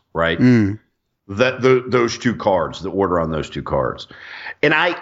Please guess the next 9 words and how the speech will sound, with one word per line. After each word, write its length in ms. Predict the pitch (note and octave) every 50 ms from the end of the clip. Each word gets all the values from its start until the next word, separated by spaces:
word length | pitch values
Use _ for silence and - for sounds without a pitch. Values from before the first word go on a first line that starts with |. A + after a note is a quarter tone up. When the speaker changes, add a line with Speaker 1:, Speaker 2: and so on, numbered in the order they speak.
| - -
Speaker 1:
almost 1120 | F3 F3+ - G#3 A3 A3+ A3+ A3 G#3 F#3+ C#3 - - - B2+ - - - - - - - -
<laughs> 80 | _ _
made 460 | - G#2+ A2+ - C#3+ C3 B2 A2 F#2+
the 100 | G#2 G2+
film 680 | - - - G#2+ A2+ A#2 A2+ A2+ F#2+ E2+ D#2 C#2+ - _ _ _ - _ _ _ _ _ _ _ _ _ _ _ _ _ _ -
with 200 | B2 B2 B2 B2+
the 80 | C3+
Marseille 520 | B2 A2+ A2 G#2+ G#2+ - - B2 A2 G#2+ G2+
order. 400 | F#2+ G2 F#2+ E2+ - - -